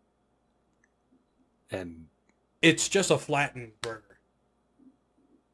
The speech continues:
Speaker 2: It's, like, really thin. It has a really good crust on it.
Speaker 1: Oh, then we're not talking about the same thing. I thought you meant the restaurant, Smash Burger.
Speaker 2: Oh, well, there is a restaurant called Smash Burger. But no. These, there's a type of burger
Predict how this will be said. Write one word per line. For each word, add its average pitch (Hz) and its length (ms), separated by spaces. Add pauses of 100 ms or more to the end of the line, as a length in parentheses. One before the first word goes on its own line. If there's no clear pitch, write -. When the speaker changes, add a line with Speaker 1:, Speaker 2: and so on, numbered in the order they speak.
(640)
Speaker 2:
It's, 147 140
like, 135 100
really 143 240
thin. 139 260
It 143 80
has 131 140
a 131 60
really 131 200
good 123 240
crust 123 360
on 117 160
it. 117 180 (760)
Speaker 1:
Oh, 117 100
then 95 160
we're 117 120
not 110 180
talking 90 180
about 85 160
the - 40
same 87 180
thing. 87 140
I 101 40
thought 113 100
you 98 80
meant 90 120
the 92 60
restaurant, 95 540
Smash 98 280
Burger. - 360 (560)
Speaker 2:
Oh, 175 300
well, 151 120
there 165 220
is 160 160
a 151 60
restaurant 139 360
called 135 200
Smash 127 340
Burger. 110 380 (540)
But 139 260
no. 135 200 (280)
These, 175 240 (160)
there's 160 240
a 156 60
type 175 300
of 143 140
burger 120 360